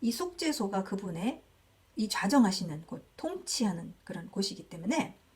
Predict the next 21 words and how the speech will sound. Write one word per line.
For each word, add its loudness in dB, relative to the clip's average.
여기에 6
아무 8
때나 6
아무렇게나, 6
어, -2
가까이 2
다가오면 2
안 0
된다는 6
거예요. -20
그렇게 -12
하지 -2
말아라. -4
그러면서 8
이제 6
십육 0
장에서 -4
아주 -6
자세하게 0
그럼 4
어떻게 2